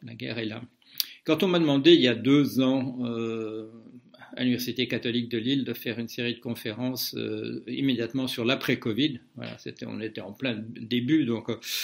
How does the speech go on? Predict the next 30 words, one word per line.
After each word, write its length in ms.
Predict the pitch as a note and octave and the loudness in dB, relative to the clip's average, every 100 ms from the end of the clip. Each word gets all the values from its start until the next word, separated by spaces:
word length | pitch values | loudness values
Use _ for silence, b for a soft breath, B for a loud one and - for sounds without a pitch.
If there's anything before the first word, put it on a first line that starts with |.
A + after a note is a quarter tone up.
| B B - | B B -6
on 120 | C3+ | -4
s'est 200 | - B2 | 0 0
dit, 260 | A#2+ C#3 A#2 | 0 0 0
euh, 180 | A2 A2 | 0 -2
comment 200 | G#2+ G#2+ | -6 -6
ce 140 | A#2 | -6
sera 200 | - A2+ | -6 -6
après. 480 | A2+ D#3 E3+ D#3+ - _ _ _ _ _ - - - | -4 2 2 2 -6 _ _ _ _ _ -8 -6 2
Un 120 | C#3 | 6
des 220 | C3+ B2+ B2+ | 8 6 6
thèmes, 320 | A#2+ B2 - | 2 2 -2
un 120 | A2 | -6
des 140 | G2 - | -8 -6
thèmes 220 | A#2 A#2+ | -4 -4
que 180 | A#2+ A2+ | -4 -6
j'ai, 420 | - B2 A2+ G#2+ | -6 -6 -4 -4
euh, 480 | G#2 G#2 G2+ G#2+ A2 _ _ - | -6 -10 -12 -14 -18 _ _ -6
développé 500 | A#2 G#2+ A2 A2 A2+ | -2 -2 -4 -2 -4
à 60 | |
ce 120 | - A#2 | -2 -4
moment-là, 500 | G#2+ G#2+ B2+ D3+ B2+ | -4 -2 -2 -4 -4
mais 80 | A2 | -4
je 80 | A2 | -4
l'avais 160 | A2 | -4
déjà 160 | G#2+ G#2+ | -4 -6
mentionné 400 | A2 - G#2 G#2 | -8 -8 -10 -10
dans 160 | G#2 | -12
des 140 | G2+ G2+ | -14 -12
livres 340 | A2+ A2+ G#2+ - - | -10 -10 -12 -14 -14
précédemment, 640 | A#2+ - A#2 B2 D3+ D3+ | -14 -10 -6 -4 -4 -8